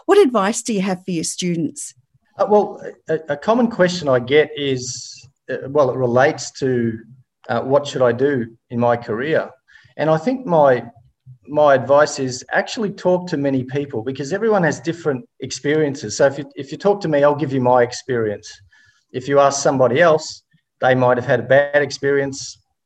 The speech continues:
Speaker 2: they might have had a mean supervisor or whatever. And so that'll colour the advice that they give. So a student should broaden their horizons in terms of who they, who they speak to.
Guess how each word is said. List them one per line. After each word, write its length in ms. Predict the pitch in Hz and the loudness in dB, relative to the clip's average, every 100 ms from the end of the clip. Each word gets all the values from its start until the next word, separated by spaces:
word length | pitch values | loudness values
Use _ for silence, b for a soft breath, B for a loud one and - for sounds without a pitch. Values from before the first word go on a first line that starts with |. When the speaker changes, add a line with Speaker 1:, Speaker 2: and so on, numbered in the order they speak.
| _ - | _ -8
Speaker 2:
they 80 | 120 | -4
might 140 | 127 | -2
have 80 | 117 | 0
had 140 | 113 | -2
a 20 | |
mean 220 | 113 127 123 | -2 -2 -2
supervisor 720 | 151 151 139 143 143 139 127 | -4 -4 0 2 2 2 -4
or 60 | |
whatever. 420 | 120 127 165 139 123 | -2 0 0 0 -6
And 100 | 123 | -2
so 200 | 139 139 | 0 2
that'll 240 | 190 123 | 0 -2
colour 440 | - 147 147 120 - - _ _ _ - | -4 0 2 0 -2 -14 _ _ _ -4
the 80 | 123 | -2
advice 360 | 120 131 135 | 2 2 2
that 120 | 127 | -4
they 140 | 120 113 | -4 -4
give. 280 | 151 123 - | -4 -6 -4
So 380 | - 127 127 127 - | -2 0 -2 -10 -14
a 60 | 131 | -12
student 360 | - 196 185 | -6 -4 -4
should 380 | - 147 123 - | -4 -6 -6 -10
broaden 240 | 143 131 | -6 -4
their 120 | 127 117 | -2 -2
horizons 540 | 120 123 135 127 110 | 4 4 4 2 -6
in 160 | 120 117 | -8 -4
terms 320 | 135 120 113 | -2 -2 -4
of 140 | 113 - | -8 -10
who 180 | 131 131 | -6 -2
they, 400 | 120 113 110 110 - | 2 2 0 -6 -8
who 80 | 123 | -4
they 160 | 113 | -4
speak 460 | 113 - 127 123 120 | -6 -8 -8 -8 -8
to. 240 | 107 82 | -10 -10